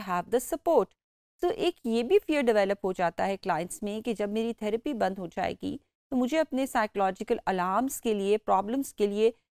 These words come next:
कोई प्रॉपर हेल्प या कोई प्रॉपर ट्रीटमेंट जो है वो नहीं मिलेगा. So I will be without any support. So ये इनसिक्योरिटीज हो सकती हैं जो क्लाइंट को या थेरेपिस्ट को डेवलप हो सकती हैं. Following guidelines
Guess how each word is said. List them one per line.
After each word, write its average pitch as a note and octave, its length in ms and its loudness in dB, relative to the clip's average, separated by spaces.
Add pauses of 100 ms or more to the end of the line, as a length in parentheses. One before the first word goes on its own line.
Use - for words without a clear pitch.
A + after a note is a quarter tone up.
(120)
कोई F4 160 4
प्रॉपर A3 500 4
हेल्प G3 320 2
या A3 140 -2
कोई A#3+ 200 -2
प्रॉपर A3+ 480 0 (480)
ट्रीटमेंट B3+ 460 -2
जो A3 80 2
है G#3 160 0
वो B3+ 200 -4 (200)
नहीं A3+ 220 2
मिलेगा. F3 380 -2
So - 240 -2
I A3 160 4
will B3+ 220 -2
be C4+ 120 2 (100)
without F#3+ 480 2
any G#3 200 -4
support. - 480 -2 (380)
So D#4+ 100 2
ये D#4 240 6 (120)
इनसिक्योरिटीज A3 800 2
हो G3 120 0
सकती G3+ 420 -6
हैं A#3 200 -2
जो B3 120 -2
क्लाइंट F3+ 400 -4
को E4 260 -4 (360)
या G#3+ 200 2 (420)
थेरेपिस्ट G#3+ 440 0
को E4 160 -2
डेवलप F#3 500 4
हो E3 80 2
सकती - 380 -8
हैं. - 120 -6 (1300)
Following G4 520 6
guidelines A#3 580 4